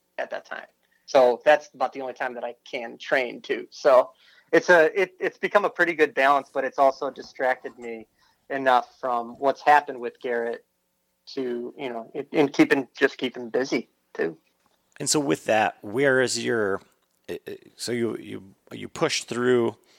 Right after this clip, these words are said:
Speaker 2: all of that and kind of focused your energy, um, in this manner. Now, where are you at? I mean, how do you even train for this? 'Cause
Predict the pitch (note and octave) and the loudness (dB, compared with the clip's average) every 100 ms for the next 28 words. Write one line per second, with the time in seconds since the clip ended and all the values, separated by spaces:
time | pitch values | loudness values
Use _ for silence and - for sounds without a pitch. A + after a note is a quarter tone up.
0 | _ _ _ - A#2 A#2+ G2+ G#2 F2+ G2+ | _ _ _ 2 4 4 4 2 2 -2
1 | F#2 E2+ - A2 G2 G2 - G#2 F#2+ F#2 | -2 -2 -4 -4 -2 -6 -4 -4 -4 -6
2 | F2+ F2+ F2 _ _ _ _ _ E2+ D#2+ | -6 -6 -8 _ _ _ _ _ -10 -8
3 | D#2 D#2+ - _ _ _ G#2+ F#2+ F2+ A#2+ | -8 -12 -20 _ _ _ -12 -10 -6 -4
4 | - - F2 D#2+ D#2 D#2+ - - _ _ | -4 -4 -4 -4 -4 -8 -12 -20 _ _
5 | _ _ - G2 G#2 A2+ A2+ A2+ G#2 G#2 | _ _ -16 -10 -2 0 2 2 0 -4
6 | - _ _ _ _ _ _ _ G2+ A2+ | -10 _ _ _ _ _ _ _ -14 0
7 | C3 A2+ F#2+ F#2 E2 D2+ F#2 E2+ - - | 2 4 0 0 0 0 -4 -12 -16 -6
8 | - A2 A2+ G2 F2+ - A#2+ A#2 - F#2+ | 0 0 -2 -8 -8 -4 -2 -4 -8 -10
9 | D2 - G#2+ | -10 -10 -10